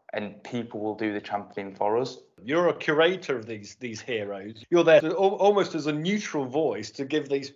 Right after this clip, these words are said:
Speaker 2: these people, these heroes of our industry, a platform.
Speaker 1: Yeah, hundred percent. And I think that that's what Comms Hero is all about. You know, we've got a fantastic team here, and we're,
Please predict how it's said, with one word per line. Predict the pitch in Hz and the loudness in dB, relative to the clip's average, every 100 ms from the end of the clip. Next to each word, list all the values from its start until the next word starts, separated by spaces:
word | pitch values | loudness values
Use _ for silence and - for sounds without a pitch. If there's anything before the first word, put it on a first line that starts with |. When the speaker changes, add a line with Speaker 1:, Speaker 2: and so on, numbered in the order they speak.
| _ | _
Speaker 2:
these | 147 131 123 | -6 -4 -6
people, | - 139 131 139 | -6 -6 0 0
these | 123 127 | 0 -2
heroes | - 180 170 143 135 | -2 -4 0 0 2
of | 131 | 2
our | 120 | 2
industry, | 123 127 123 147 147 | 0 -4 -6 -4 -4
a | |
platform. | 101 - - - - _ _ _ _ _ _ _ _ _ _ _ _ _ _ | -4 -6 -6 -12 -12 _ _ _ _ _ _ _ _ _ _ _ _ _ _
Speaker 1:
Yeah, | 180 180 - - | 0 0 0 -2
hundred | 151 143 | 0 0
percent. | 123 - 120 117 | -2 4 4 4
And | - | -2
I | 117 | -4
think | - 147 - - | -2 -4 -4 2
that | 131 - - | 2 2 2
that's | 156 - | 4 4
what | 156 - | -2 -4
Comms | 127 120 | -4 -2
Hero | 120 113 | 0 0
is | 107 | 0
all | 107 101 | 0 0
about. | 92 92 95 95 - | 0 0 0 -4 -10
You | 107 | -8
know, | 101 95 95 - - _ _ _ | -4 -4 -6 -16 -20 _ _ _
we've | 110 107 | -8 0
got | 113 | 2
a | - | 2
fantastic | 117 110 127 - 117 - | -4 0 -2 0 -6 -4
team | 113 101 | -6 -2
here, | 101 98 95 | -2 -2 -2
and | 98 - | -8 -12
we're, | - 110 | -10 -12